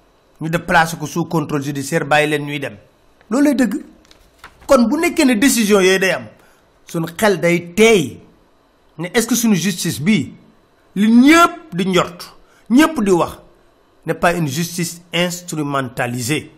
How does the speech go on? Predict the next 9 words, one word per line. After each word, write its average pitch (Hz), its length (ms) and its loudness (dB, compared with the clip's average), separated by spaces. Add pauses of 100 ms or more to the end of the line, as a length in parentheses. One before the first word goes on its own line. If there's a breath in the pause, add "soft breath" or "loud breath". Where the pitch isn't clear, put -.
(380)
Tey 269 220 4
jii, 269 300 4 (560)
Souleymane 233 640 2
Teliko, 170 460 -2 (760)
dañ 208 180 0
ko 226 120 2
woo 214 300 6
ci 233 160 -6
conseil 214 640 0